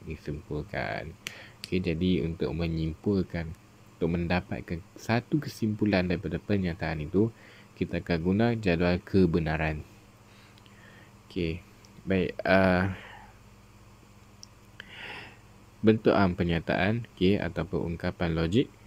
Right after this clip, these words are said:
Okey, ini adalah ungkapan logik yang awak perlu tahulah. Okey, ini bentuk dia dan ini maksudnya lah. Okey, bentuk yang pertama adalah ini. Okey, simbol ini kita panggil bukan.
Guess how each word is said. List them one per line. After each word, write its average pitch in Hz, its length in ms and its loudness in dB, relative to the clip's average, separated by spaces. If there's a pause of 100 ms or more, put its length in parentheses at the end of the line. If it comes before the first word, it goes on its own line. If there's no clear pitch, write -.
(800)
Okey, 90 300 0
ini 104 180 4
adalah 82 400 -2
ungkapan 82 560 -6
logik 80 240 -4
yang 80 320 -2
awak 85 240 -6
perlu 80 160 -6
tahulah. 90 480 -2 (600)
Okey, 80 260 0
ini 95 240 0
bentuk 82 540 0
dia 127 340 0
dan 87 240 -4
ini 92 240 0
maksudnya 87 560 -2
lah. 107 100 0 (280)
Okey, 87 100 -2
bentuk 85 320 0
yang 80 160 -2
pertama 92 400 -2
adalah 95 400 -2 (1120)
ini. 80 320 -2 (880)
Okey, 98 240 2 (800)
simbol 92 480 2
ini 120 240 2
kita 98 160 0
panggil 90 400 0 (140)
bukan. 85 500 -2